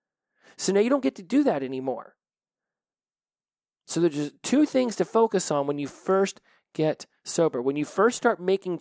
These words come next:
any change in your life, releasing some weight, um, no longer being angry, uh, automatic negative thoughts, there are two things I have found, without a doubt, that bring me the most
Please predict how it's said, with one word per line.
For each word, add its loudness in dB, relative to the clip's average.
any 6
change -2
in -2
your -4
life, -2
releasing 0
some -6
weight, 0
um, 0
no 2
longer 0
being -8
angry, -2
uh, -4
automatic 2
negative -2
thoughts, 0
there 2
are 4
two 0
things 0
I 4
have 4
found, -2
without 2
a 4
doubt, -2
that -2
bring 0
me -4
the -4
most 2